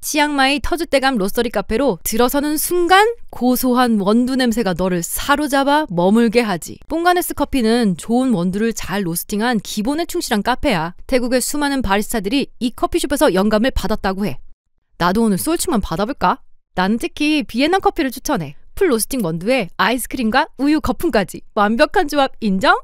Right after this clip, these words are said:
오, 인정! 판매하는 원두도 다양한데 치앙마이, 치앙라이 등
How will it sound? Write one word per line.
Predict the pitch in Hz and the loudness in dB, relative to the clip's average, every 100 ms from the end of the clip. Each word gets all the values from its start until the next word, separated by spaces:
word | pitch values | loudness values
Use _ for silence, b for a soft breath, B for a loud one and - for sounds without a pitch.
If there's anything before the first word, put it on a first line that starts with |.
| - | -4
오, | 180 254 185 - | -4 -4 -6 -8
인정! | 254 302 214 262 311 214 151 - - | -8 -6 0 2 2 0 -6 -14 -8
판매하는 | - 359 359 349 285 | 0 2 4 4 2
원두도 | 185 190 214 | 2 0 -2
다양한데 | 220 190 208 185 220 240 - b b | -2 0 2 0 0 0 -2 b b
치앙마이, | - 349 330 302 220 311 415 | -6 -2 0 2 2 2 -2
치앙라이 | - 415 403 247 190 | 0 2 4 4 2
등 | 269 233 | 0 -2